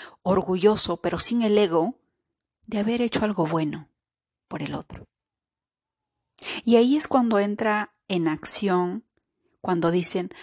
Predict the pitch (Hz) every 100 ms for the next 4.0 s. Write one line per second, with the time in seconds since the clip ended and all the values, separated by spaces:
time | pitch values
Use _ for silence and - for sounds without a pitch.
0 | - - 190 214 - 277 269 269 208 196
1 | 208 - 185 170 202 262 - 359 - _
2 | _ _ _ _ _ - 185 - 196 208
3 | - 185 180 165 - - - - -